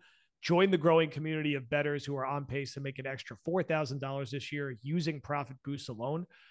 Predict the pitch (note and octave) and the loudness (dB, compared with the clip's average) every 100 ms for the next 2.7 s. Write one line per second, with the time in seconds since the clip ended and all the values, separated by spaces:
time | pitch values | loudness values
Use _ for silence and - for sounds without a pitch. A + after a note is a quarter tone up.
0 | _ - F3 E3 D#3+ F3 D#3+ D3 D3 - | _ 2 4 4 2 4 4 4 -4 -2
1 | D#3 C#3+ D3 C#3+ C#3 C3 C3 C3 C#3+ - | -4 0 0 0 0 -4 -6 -4 -4 -4
2 | D3 C#3 D3 C#3+ - C#3 | -6 -6 -8 -8 -6 -6